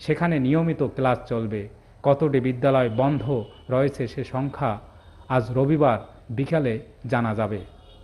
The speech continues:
বন্যার সর্বশেষ পরিস্থিতি নিয়ে জেলা প্রশাসক তরফদার মাহমুদের, মাহমুদুর রহমান বলেন, জেলার বেশ কয়েকটি নদীর পানি বিপদসীমার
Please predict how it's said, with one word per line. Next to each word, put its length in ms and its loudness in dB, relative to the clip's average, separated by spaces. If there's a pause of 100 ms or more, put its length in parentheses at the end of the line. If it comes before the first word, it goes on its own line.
(1500)
বন্যার 320 4
সর্বশেষ 640 -2 (600)
পরিস্থিতি 540 4
নিয়ে 280 -2 (380)
জেলা 240 2
প্রশাসক 640 0 (580)
তরফদার 880 2
মাহমুদের, 640 -2 (340)
মাহমুদুর 500 0
রহমান 380 0
বলেন, 300 4 (800)
জেলার 340 4
বেশ 340 4
কয়েকটি 420 0
নদীর 380 0
পানি 360 -2
বিপদসীমার 760 -4